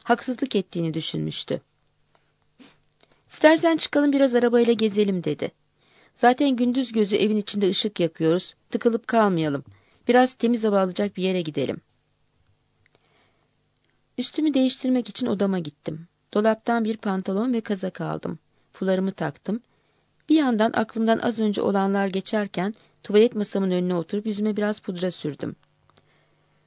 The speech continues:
Rujumu alırken küçük aynayı gördüm. Nedensiz bir biçimde onu elime almak istedim ve alırken ne olduysa birden elimden düşürdüm. Yerden aldığım zaman baktım ki ayna boydan boya çatlamış.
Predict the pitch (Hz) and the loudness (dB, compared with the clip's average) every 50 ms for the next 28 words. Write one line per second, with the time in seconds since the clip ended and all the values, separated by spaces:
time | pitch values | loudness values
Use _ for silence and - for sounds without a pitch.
0 | _ _ _ _ _ - 247 262 262 294 302 294 277 277 277 311 - - - 247 | _ _ _ _ _ -2 -2 0 2 2 2 2 2 2 0 -2 -2 -2 -2 -2
1 | 262 269 262 262 - - - - 226 202 196 190 185 180 175 160 147 156 151 143 | -2 -4 -6 -10 -12 -8 -4 -2 0 0 0 0 0 0 0 -2 -2 -2 -4 -4
2 | 135 - 143 143 - _ _ _ _ _ _ _ _ _ _ - 226 240 220 262 | -4 -6 -8 -8 -10 _ _ _ _ _ _ _ _ _ _ -2 0 0 2 2
3 | 254 262 254 - 285 254 226 208 180 180 - - - 196 208 208 208 208 208 202 | 0 0 -2 -4 -4 -2 -2 -2 -2 -4 -8 -6 -4 -2 -2 0 0 2 0 0
4 | 196 196 202 208 196 185 185 185 185 180 - - - - - 156 151 190 214 262 | 0 0 0 0 0 0 0 -2 -4 -6 -8 -12 -8 -4 -4 -4 -2 -2 -4 -4
5 | - _ _ _ _ _ _ _ _ _ _ _ _ _ _ _ _ _ _ _ | -6 _ _ _ _ _ _ _ _ _ _ _ _ _ _ _ _ _ _ _
6 | 214 220 226 - - - 226 254 254 - - 226 214 226 233 247 - _ _ - | -2 -2 0 0 0 -2 0 -2 -2 -2 0 0 2 0 0 -4 -10 _ _ -2
7 | 247 254 262 247 226 208 214 208 - - 226 277 269 226 233 220 208 202 196 190 | 2 4 4 4 2 0 -4 -6 -6 -4 -2 -2 0 2 2 2 2 0 -2 -2
8 | 190 202 202 202 196 175 170 - - - 160 156 - - 151 165 _ _ _ _ | -2 -2 -2 -2 -2 -4 -8 -8 -8 -6 -6 -6 -6 -8 -10 -10 _ _ _ _
9 | _ _ _ _ _ _ _ _ _ _ _ _ _ _ _ _ _ _ _ _ | _ _ _ _ _ _ _ _ _ _ _ _ _ _ _ _ _ _ _ _
10 | _ _ _ _ _ - 240 247 247 262 262 294 277 269 247 240 233 233 254 247 | _ _ _ _ _ 0 2 4 4 4 4 2 2 2 0 0 0 0 -2 -2
11 | 214 202 190 208 214 214 202 208 214 - - - 294 285 - - - 214 214 226 | -2 -2 0 0 0 0 0 -2 -2 -4 -6 -6 -6 -4 -4 -2 0 0 0 0
12 | 233 202 214 214 214 208 240 262 262 226 214 214 214 - - 196 180 - - - | 0 2 2 2 2 2 0 0 0 0 0 0 0 -2 -4 -6 -6 -6 -6 -6
13 | 180 160 156 151 - - - - | -4 -4 -4 -6 -6 -8 -8 -10